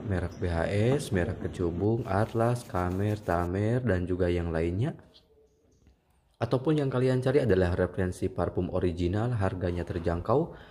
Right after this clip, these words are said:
namun dengan kualitas wangi yang mahal, ya, guys. Ataupun yang kalian cari adalah referensi si miliar perfume atau parfum refill pabrikan, harga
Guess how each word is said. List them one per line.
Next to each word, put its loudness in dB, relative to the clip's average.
namun 2
dengan 2
kualitas 0
wangi 2
yang -2
mahal, -2
ya, 2
guys. 0
Ataupun 4
yang 4
kalian 6
cari 2
adalah 4
referensi 0
si -2
miliar 0
perfume -2
atau 0
parfum -4
refill -4
pabrikan, -2
harga -2